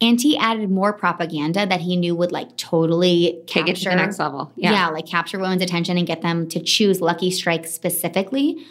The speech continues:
Speaker 1: So, like, I think this was a stunt just to get women to accept smoking. And then he pushed out an ad campaign that was, like, specific for Lucky Strike. He talked all about the slimming properties of, like, Lucky Strike cigarettes in his marketing. And one ad actually said,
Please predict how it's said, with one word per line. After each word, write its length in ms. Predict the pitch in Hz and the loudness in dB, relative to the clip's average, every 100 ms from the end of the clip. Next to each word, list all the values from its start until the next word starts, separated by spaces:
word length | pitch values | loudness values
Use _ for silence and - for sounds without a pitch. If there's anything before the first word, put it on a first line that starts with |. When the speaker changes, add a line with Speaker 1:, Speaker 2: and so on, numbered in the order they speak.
| - | -8
Speaker 1:
So, 120 | - 240 | 0 2
like, 220 | 202 202 | 2 0
I 60 | |
think 420 | 196 214 185 - _ | -2 -2 -4 -12 _
this 260 | 190 240 240 | 2 2 2
was 120 | 240 | 0
a 60 | 233 | 0
stunt 340 | - 208 196 | 0 -2 -2
just 220 | 202 185 - | -2 -4 0
to 60 | |
get 180 | 196 190 | 0 2
women 200 | 185 185 | 0 0
to 100 | 185 | 0
accept 380 | 175 - - - | 0 -2 -2 -2
smoking. 640 | - 240 240 277 285 277 - - | 0 0 4 4 4 2 -8 0
And 120 | 214 | 4
then 80 | 226 | 6
he 180 | 233 240 | 4 2
pushed 220 | 226 - | -2 0
out 140 | 202 196 | 0 0
an 60 | |
ad 280 | 147 175 185 | -2 -2 -2
campaign 440 | 233 226 240 247 | -4 -2 4 6
that 160 | 214 170 | 6 4
was, 160 | 180 180 | 0 -2
like, 280 | 175 170 - _ | -4 -4 -10 _
specific 680 | - - 202 - 185 185 180 | -12 -4 0 0 0 0 -2
for 140 | - 180 | -2 -2
Lucky 280 | 165 165 170 | -2 -4 -6
Strike. 500 | - 170 175 - - _ _ _ | -4 -2 -2 -4 -14 _ _ _
He 180 | - 247 | 0 0
talked 260 | 240 254 247 | 2 0 0
all 160 | 208 220 | 0 0
about 280 | 214 202 - | 2 0 0
the 60 | |
slimming 480 | 185 185 214 208 214 | -2 -2 2 4 4
properties 640 | 196 175 185 196 202 214 - | 2 0 0 0 2 0 0
of, 320 | 185 180 170 - - - | 0 2 0 -6 -18 -4
like, 220 | 185 175 | -2 0
Lucky 240 | 180 175 185 | -2 0 0
Strike 240 | 185 180 | 0 -2
cigarettes 400 | - 180 180 180 | 0 2 2 0
in 120 | - 175 | -4 -4
his 160 | 175 | -2
marketing. 560 | 165 160 226 240 269 285 - _ - | -4 -2 2 4 4 2 -4 _ 0
And 200 | 214 202 | 2 4
one 200 | 208 220 | 4 4
ad 260 | 233 190 196 | 2 2 0
actually 340 | 170 - 190 180 | -2 -4 -4 -2
said, 320 | 180 180 | 0 0